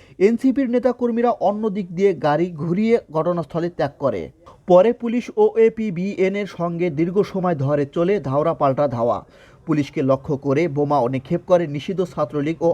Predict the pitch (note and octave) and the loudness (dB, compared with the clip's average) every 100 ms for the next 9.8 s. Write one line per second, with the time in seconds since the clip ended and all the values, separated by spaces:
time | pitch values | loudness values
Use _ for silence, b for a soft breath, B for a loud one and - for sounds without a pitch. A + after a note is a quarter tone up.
0 | - C#3+ D#3 D#3+ D#3 C#3 D3+ C3+ B2+ A#2+ | 0 0 0 -2 -2 -2 -2 0 -2 -2
1 | - - B B B B - E3 A3 B3 | -6 -10 B B B B 2 2 4 2
2 | A#3 A#3+ A#3 A#3 A3 F3 G3+ - G3+ G#3+ | 2 2 0 -2 -2 0 -2 -2 -4 -4
3 | - E3+ F3 E3+ F#3 F3 D3 D3+ D3+ B2 | -4 -2 0 0 -2 -4 -2 -2 -4 0
4 | F3 G#3 D#3+ F#3+ G#3 - F3 D#3+ D3+ C3+ | 0 0 -2 -4 -6 -2 -2 -2 -2 -2
5 | C3+ C3 C#3 G3+ B B - G#3 G#3 A3+ | -2 -2 0 -2 B B -8 -4 -2 -2
6 | - D#3+ F3 F3 D#3+ E3 E3 B2+ - G#2 | -2 -4 -2 -2 0 2 2 2 0 -2
7 | b b b C#3 C#3+ C3+ C#3+ C#3 C#3 C3 | b b b 0 0 0 -2 0 -2 2
8 | C3 C3+ C3+ B2+ B2+ B2 B2+ A#2+ - E3+ | 0 0 -6 -4 -4 -4 -6 -6 -4 2
9 | F#3+ - D3+ C#3 C3+ C3 - | 2 2 -4 -2 -4 -6 -4